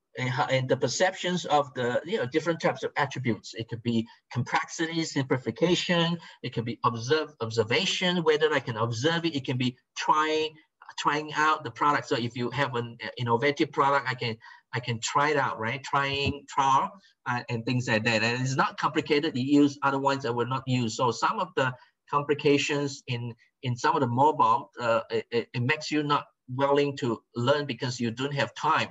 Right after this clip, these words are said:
right? A switching cost, right? The, you, you study consumer behavior, uh, you know that, uh, switching costs, you don't really have sufficient amount of time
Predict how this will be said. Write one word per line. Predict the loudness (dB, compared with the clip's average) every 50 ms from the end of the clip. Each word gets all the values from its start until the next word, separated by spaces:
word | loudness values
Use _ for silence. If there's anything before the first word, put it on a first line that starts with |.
| -8 _ _ _ -2
right? | -2 -2 -2 -2 -6 _ _ _ _ -8
A | -6 -4
switching | -2 2 2 2 2 2 -6 -8 -8
cost, | -4 0 0 0 0 -2 -10
right? | -8 -6 -6 -6 -6 -6
The, | -6 -4
you, | -4 -4 -4 -2
you | -4 -4
study | -2 0 0 2 2 2
consumer | 0 0 -4 -2 0 0 2 2
behavior, | 2 2 2 2 2 0 0 -2 -2 -6 -6 -8 -18 -20 -20 -20 -10 -4
uh, | -2 -2 0 2
you | 2 2
know | 4 4 4 4
that, | 4 2 -2 -4 -2 0
uh, | 2 2 2 2
switching | 0 0 -2 0 0 0 -4 -4
costs, | -2 0 0 0 0 -2 -2
you | -4 -2
don't | 0 0 -2 -2 -2 -6 _ -2
really | 2 2 4 4 4 2
have | 2 0 -2
sufficient | -2 -4 -2 2 2 2 2 2 0 -4 -4 -4 -8 -12 _ _ _ _ -4
amount | -2 0 2 4 4 4 4 4
of | 2 0 -2
time | 0 2 2 4 4 2 -2 -4 -6